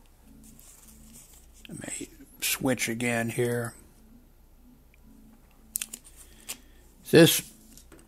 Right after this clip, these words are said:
okay, what, you unscrew the, the back here. This comes with this little sleeve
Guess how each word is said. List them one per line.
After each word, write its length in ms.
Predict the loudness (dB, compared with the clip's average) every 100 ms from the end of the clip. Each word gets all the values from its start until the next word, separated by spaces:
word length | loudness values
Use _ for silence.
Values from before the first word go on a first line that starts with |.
| -20 -18 -10
okay, 460 | -4 -2 0 -2
what, 220 | -4 -10 -12 -20 -20 -20 -20 -20 -20 -20 -20 -20 -12 0
you 160 | 6
unscrew 560 | 8 6 8 12 12 10
the, 460 | 8 8 6 4 0 -10 -20 -20 -20 -20 -20 -20 -20 -20 -20 -20 -20 -20 -20 -18 -18 -20 -20 -20 -20 -20 -20 -20 -20 -20 -20 -20 -20 -20 -20 -20 -20 -20 -20 -20 -20 -20 -20 -6
the 100 | -4
back 340 | 4 6 6 2
here. 340 | -4 -2 -4 -8 -18 -20 -20 -20 -20 -20 -20 -20 -20 -20 -20 -20 -20 -20 -20 -20 -20 -20 -20 -20 -20 -20 -20 -20 -20 -20 -20 -20 -20 -2
This 160 | 2 6
comes 320 | 8 8 8
with 400 | 10 10 10 6
this 400 | 6 6 2 -6 -12 -20 -20 -16 -4
little 240 | 0 0
sleeve 840 | 0 -2 2 2 2 0 -4 -8